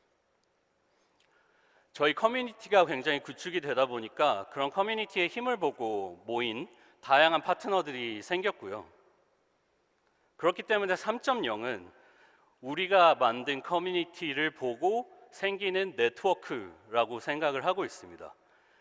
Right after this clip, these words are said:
간단합니다. 피치스가 되게 다양한 행사들과 다양한 콜라보들을 하고 있기 때문에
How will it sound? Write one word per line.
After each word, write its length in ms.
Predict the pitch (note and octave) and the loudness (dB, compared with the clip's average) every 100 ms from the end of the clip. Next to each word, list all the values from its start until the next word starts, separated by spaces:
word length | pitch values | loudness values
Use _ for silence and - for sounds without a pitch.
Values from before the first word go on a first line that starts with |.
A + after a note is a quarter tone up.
| _ - | _ -4
간단합니다. 680 | D#3 F#3+ A3+ D#3 G2 F2 - - - - | 2 6 6 6 -2 -10 -16 -20 -20 -16
피치스가 440 | G3+ A#3+ B3 G#3+ | -14 -10 2 2
되게 340 | D3+ D3 E3+ | 4 4 4
다양한 500 | - - C3 D3+ D#3 | 0 2 6 6 4
행사들과 640 | D#3 E3+ F3 E3+ D3+ C#3 C3 | 2 0 2 2 2 0 -2
다양한 420 | C3 B2+ C#3 C#3 | 4 4 4 2
콜라보들을 640 | F3 F3 F3+ E3 D3 C#3 | 0 0 2 0 0 0
하고 180 | F3 F#3 | 0 0
있기 160 | C#3 B2 | -4 -8
때문에 480 | A#2 G#2 A#2+ A#2+ | -8 -6 -4 -4